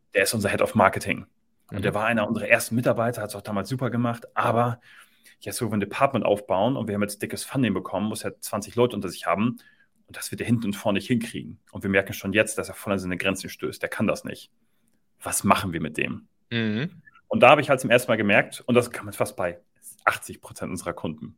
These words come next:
Speaker 2: Ich
Speaker 1: Die
Speaker 2: glaub, da
Speaker 1: denken,
Speaker 2: fühlen sich auch viele jetzt ertappt.
Speaker 1: Ja, ist auch so. Und dann, das geht, das wird
Speaker 2: Mhm.
Speaker 1: auch noch skurriler. Wir hatten auch einen anderen Kunden, die uns gesagt haben, „Ja, wir wollen jetzt einen V P of Marketing hiren.“ Dann meinte ich, „Okay, wieso?“ „Ja, wir haben einen Head of Marketing, der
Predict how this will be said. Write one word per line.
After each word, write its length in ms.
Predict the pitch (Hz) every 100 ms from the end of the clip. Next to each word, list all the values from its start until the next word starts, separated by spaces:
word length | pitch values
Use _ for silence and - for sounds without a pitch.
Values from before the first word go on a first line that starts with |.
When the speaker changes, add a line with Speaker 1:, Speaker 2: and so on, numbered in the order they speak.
| _ _
Speaker 2:
Ich 60 | 107
Speaker 1:
Die 60 | 110
Speaker 2:
glaub, 180 | 139
da 80 | 175
Speaker 1:
denken, 80 | 127
Speaker 2:
fühlen 140 | 175
sich 120 | 143 147
auch 80 |
viele 220 | - 165 156
jetzt 160 | -
ertappt. 440 | 139 131 - - - _ _ _ _ _ - -
Speaker 1:
Ja, 220 | 107 107 117
ist 160 | 131
auch 80 | 120
so. 160 | 110 92
Und 80 |
dann, 160 | 95 101
das 100 | 101
geht, 140 | 131
das 100 | 117
wird 120 | 101 110
Speaker 2:
Mhm. 60 |
Speaker 1:
auch 40 | 101
noch 120 | 123
skurriler. 320 | - 98 92
Wir 40 |
hatten 120 | 98 92
auch 100 | 90
einen 100 | -
anderen 280 | 110 110
Kunden, 200 | 110 113
die 40 | 110
uns 120 | 98
gesagt 260 | 101 101 -
haben, 120 | 90
„Ja, 260 | 98 117 110
wir 100 | 101
wollen 140 | 107
jetzt 140 | 101
einen 100 | 101
V 80 | 104 113
P 80 | 110
of 140 | -
Marketing 440 | 104 107 - 82 -
hiren.“ 340 | 82 76 78
Dann 80 | 87
meinte 180 | 87 -
ich, 60 |
„Okay, 340 | 82 - 98 - _ _ _ -
wieso?“ 500 | 95 117 95 - - _ - _ -
„Ja, 300 | 101 120 107
wir 100 | 104
haben 140 | 104
einen 100 | 107
Head 60 | -
of 140 | -
Marketing, 640 | 101 120 - 95 127 156 _ _ _ -
der 400 | 104 107 139 143